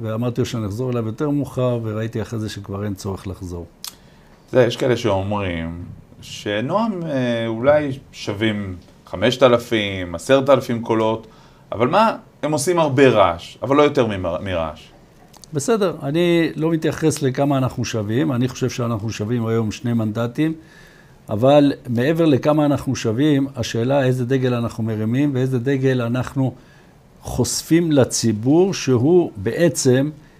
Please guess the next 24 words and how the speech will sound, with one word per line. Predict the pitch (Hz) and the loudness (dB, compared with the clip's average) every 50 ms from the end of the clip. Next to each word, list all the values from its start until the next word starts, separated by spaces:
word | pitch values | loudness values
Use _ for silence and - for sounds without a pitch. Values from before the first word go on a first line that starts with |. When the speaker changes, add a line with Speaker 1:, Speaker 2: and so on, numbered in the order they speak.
| _ _ _ - | _ _ _ -4
Speaker 1:
עיקר | 127 123 - - 190 190 190 196 185 | -4 -4 2 6 8 10 10 10 8
המאבק | 175 156 143 139 135 131 131 151 147 - | 6 4 4 4 2 4 4 4 2 2
שמתנהל | - 139 123 120 113 - 120 123 135 135 | 2 -2 0 -2 -2 -2 0 0 2 2
היום | 123 123 131 127 | 2 2 2 0
במדינה, | 113 110 107 104 95 104 104 101 107 117 127 143 160 160 143 - - - - - - - - - | 0 0 0 0 0 0 0 0 0 0 0 -2 -2 -4 -8 -14 -20 -20 -20 -20 -20 -20 -10 -2
הוא | 123 120 | 2 4
לא | 139 175 | 4 4
בין | 175 175 180 165 | 4 4 2 4
ימין | 135 123 123 120 113 101 | 4 4 4 4 2 2
ושמאל, | 101 95 - - 101 95 92 87 82 90 - _ _ - - _ _ - | 0 -2 -2 -4 -2 -2 -2 -4 -6 -10 -16 _ _ -20 -20 _ _ -2
הוא | 123 123 131 | 2 4 6
לא | 151 165 | 6 4
בין, | 165 147 156 165 165 160 151 151 | 4 4 4 4 6 6 6 4
אה, | 147 143 139 135 131 | 4 4 4 4 4
מסירת | 131 127 127 - - 139 131 127 151 143 | 2 2 0 -2 0 0 2 4 4 2
שטחים | - - - - 147 - - 160 165 170 175 175 165 | 2 0 -2 -2 -2 0 2 2 4 4 4 2 2
להחלת | 139 131 131 131 131 131 127 - - - 113 107 - - 127 131 143 135 - | 2 2 4 4 4 2 0 -2 -4 -6 -6 -4 -2 0 2 2 2 2 2
הריבונות | 135 127 127 120 113 117 123 123 135 143 135 131 135 | 2 2 2 2 2 2 2 2 2 2 2 2 0
על, | 123 120 120 117 | 0 0 2 2
אה, | 120 117 110 | 2 0 0
כל | - - 127 | 0 0 -2
שטחי | 120 - - 117 - - - 127 | -2 0 -2 -4 -4 -4 -4 -2
ארץ | 120 117 117 117 113 107 - - | -2 0 0 0 -2 -4 -4 -6
ישראל. | 110 - - - 104 101 98 87 | -8 -6 -6 -4 -2 -2 -2 -4